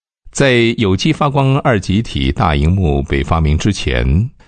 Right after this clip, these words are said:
电视都是非常厚重的。那个时候啊，几乎可以以电视的尺寸来衡量你家的大小。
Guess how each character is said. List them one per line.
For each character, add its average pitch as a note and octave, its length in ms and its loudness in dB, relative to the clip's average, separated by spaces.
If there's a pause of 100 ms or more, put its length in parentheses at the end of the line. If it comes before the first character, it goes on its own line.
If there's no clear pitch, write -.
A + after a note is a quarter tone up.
(100)
电 D#2+ 220 0
视 - 160 -2
都 D#2 140 -2
是 - 140 -6
非 F#2 360 0
常 C2+ 240 -4
厚 C#2 280 0
重 D2 220 -2
的。 - 120 -10 (600)
那 E3 140 0
个 E3 80 0
时 B2+ 140 0
候 G#2 180 0
啊， D2+ 260 2 (540)
几 - 160 -2
乎 C#3 280 2
可 - 140 -2
以 A#2+ 260 2
以 D2+ 160 2
电 C3 280 0
视 - 180 -2
的 G#2 140 0
尺 - 260 -4
寸 D#2+ 320 0
来 C2+ 140 0
衡 F#2 260 0
量 F#2 260 2
你 C2 120 -2
家 D#2+ 160 -2
的 D#2 120 -2
大 D#2 200 -2
小。 - 240 -10